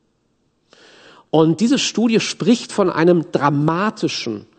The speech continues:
ähm, dramatischen Rückgang der Glaubenspraxis, des Gottesdienstbesuchs, überhaupt der persönlichen Glaubensüberzeugung. Und ich frage mich, warum ist das so?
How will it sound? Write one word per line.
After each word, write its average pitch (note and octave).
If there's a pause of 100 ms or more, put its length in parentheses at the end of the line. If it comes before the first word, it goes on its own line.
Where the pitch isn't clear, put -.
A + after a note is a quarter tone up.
(420)
ähm, C3+
dramatischen D3+
Rückgang G#2+ (640)
der B2+
Glaubenspraxis, - (1200)
des -
Gottesdienstbesuchs, - (640)
überhaupt F3
der D#3+
persönlichen F3
Glaubensüberzeugung. D3 (1700)
Und E3
ich D#3+
frage G3+
mich, G3+
warum F3
ist -
das -
so? -